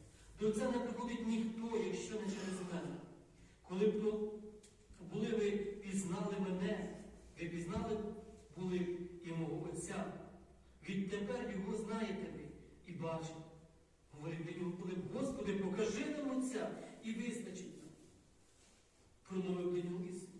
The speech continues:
«Стільки часу я з вами, ти ж не знаєш, Пилипе, мене? Хто бачив мене, той бачив Отця. То як же ти кажеш: 'Покажи нам Отця'? Чи не віруєш ти, що я в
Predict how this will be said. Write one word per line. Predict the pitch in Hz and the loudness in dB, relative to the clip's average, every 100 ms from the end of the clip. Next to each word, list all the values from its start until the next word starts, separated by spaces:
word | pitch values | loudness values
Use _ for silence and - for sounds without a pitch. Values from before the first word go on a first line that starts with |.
| - - - - | -16 -18 -20 -20
«Стільки | - 214 202 185 | -10 -6 -4 -4
часу | 233 233 208 | -4 -4 -4
я | 180 165 | -4 -2
з | 165 | -2
вами, | 190 220 220 226 - - - | -2 -2 -2 -6 -10 -14 -12
ти | - 214 | -4 0
ж | 180 | 0
не | 175 | 2
знаєш, | 175 170 - - - - - - - - - - - - - 202 | 2 2 0 -2 -4 -8 -14 -18 -20 -20 -20 -20 -20 -20 -12 2
Пилипе, | 202 208 208 | 4 6 4
мене? | 185 185 170 165 - - - - | 0 0 0 0 -4 -8 -14 -16
Хто | - 202 | -10 -2
бачив | 196 190 202 185 175 | 0 0 -2 -2 0
мене, | 175 - - - - - - - - - - | 0 0 -2 -4 -10 -14 -18 -20 -20 -20 -8
той | 214 | -4
бачив | 190 175 180 175 160 | -2 -2 -4 -6 -8
Отця. | - - - - - - - - - - _ - - - 233 | -10 -12 -14 -16 -18 -20 -20 -20 -20 -20 _ -20 -20 -16 -6
То | |
як | 240 254 | -2 0
же | - | 0
ти | 226 | -4
кажеш: | 214 214 196 - - - - - | -2 0 0 -2 -6 -10 -14 -14
'Покажи | 185 202 208 175 | -8 -4 -2 0
нам | - | -2
Отця'? | - - - - - - - - - - - - | -4 -6 -10 -12 -16 -20 -20 -20 -20 -20 -20 -12
Чи | 190 | 0
не | 196 | 4
віруєш | 196 262 226 196 | 4 4 4 2
ти, | - 262 | 0 -2
що | - 196 | -2 -2
я | |
в | 196 | 0